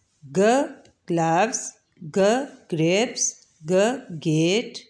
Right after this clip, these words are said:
G got। तो लेटर जी को हम जा का साउंड नहीं पढ़ सकते, इसको हम ग पढ़ेंगे। ग,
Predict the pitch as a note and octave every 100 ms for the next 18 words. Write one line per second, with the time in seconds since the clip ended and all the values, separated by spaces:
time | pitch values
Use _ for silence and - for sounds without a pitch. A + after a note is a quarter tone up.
0 | _ - E3+ F#3+ G3+ C4 D4+ - D3 E3+
1 | F3 F#3 D#3+ - - _ _ - - -
2 | _ _ _ - A3 G3 G3 A#3+ F#3 G#3
3 | A3 A#3 B3+ A3 A#3 A#3+ A3 - F#3 F#3
4 | A#3+ A3+ G#3+ G3+ G3+ G3 A#3+ A#3+ A#3 A#3
5 | A#3+ B3 A#3 A#3 G3+ A3+ E3+ - G#3+ G#3
6 | - D3+ C#3+ C#3 D#3 - _ D3 C#3+ A3+